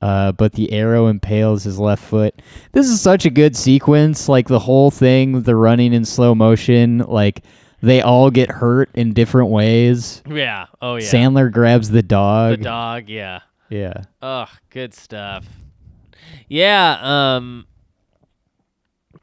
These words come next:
Speaker 2: yeah, there's, there's a lot of c-, uh, bits they've established, too, at this point. Like,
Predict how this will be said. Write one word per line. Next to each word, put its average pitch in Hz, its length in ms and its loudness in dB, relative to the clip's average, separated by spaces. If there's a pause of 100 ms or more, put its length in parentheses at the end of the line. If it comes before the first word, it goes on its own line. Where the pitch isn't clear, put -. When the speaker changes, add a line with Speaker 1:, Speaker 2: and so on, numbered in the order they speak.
(140)
Speaker 2:
yeah, 170 300 0
there's, 151 240 -2
there's 156 260 -6
a 170 60 -6
lot 190 120 -2
of 220 120 -4
c-, 196 100 -6
uh, 156 140 -6
bits 151 320 -6
they've 127 200 -10
established, 113 600 -16
too, 127 120 -14
at 120 100 -16
this 117 160 -20
point. 107 320 -16
Like, 104 340 -14